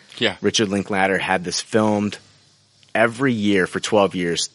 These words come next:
Speaker 2: Started filming in two thousand two, didn't wrap filming until two thousand and thirteen.
Speaker 1: Yeah, that's wild.
Speaker 2: Yeah.
Speaker 1: And
Speaker 2: Very
Speaker 1: what
Speaker 2: ambitious project.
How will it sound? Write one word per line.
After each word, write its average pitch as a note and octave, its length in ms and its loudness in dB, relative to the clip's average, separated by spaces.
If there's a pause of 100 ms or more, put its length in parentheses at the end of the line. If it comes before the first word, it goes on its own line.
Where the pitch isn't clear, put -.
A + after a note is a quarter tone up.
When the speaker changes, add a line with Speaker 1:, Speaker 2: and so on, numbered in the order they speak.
Speaker 2:
Started G2+ 400 -2
filming A2 320 0
in F#2 100 -4
two - 160 -10
thousand G#2 440 -2
two, C3+ 260 0
didn't G2+ 260 0
wrap F#2 200 0
filming F#2 320 0
until F2 220 -4
two - 240 -4
thousand F2+ 540 0
and D#2+ 220 -2
thirteen. D#2+ 640 -4 (160)
Speaker 1:
Yeah, F2+ 160 -4
that's G#2 240 -4
wild. D#2 580 0 (160)
Speaker 2:
Yeah. D#2 300 0 (340)
Speaker 1:
And F2 220 -2
Speaker 2:
Very C3+ 380 0
Speaker 1:
what C#3 60 6
Speaker 2:
ambitious A2+ 400 2
project. - 760 -8